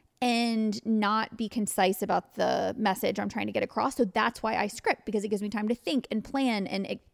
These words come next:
see, see exactly what I wanna say. However, that becomes a problem because you have such an aversion to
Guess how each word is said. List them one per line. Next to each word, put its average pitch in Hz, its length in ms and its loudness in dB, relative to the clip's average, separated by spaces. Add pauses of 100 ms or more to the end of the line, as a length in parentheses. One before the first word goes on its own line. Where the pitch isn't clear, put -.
see, - 380 0
see 269 220 -4
exactly 214 360 2
what 226 140 0
I 220 60 4
wanna 220 220 0
say. - 380 -4 (560)
However, 226 640 4 (160)
that 226 380 0
becomes 240 320 2
a 208 40 0
problem 240 720 -2
because 208 420 -6
you 196 220 0
have 196 100 0
such - 220 -2
an 202 60 -2
aversion 185 540 -4
to 190 540 -2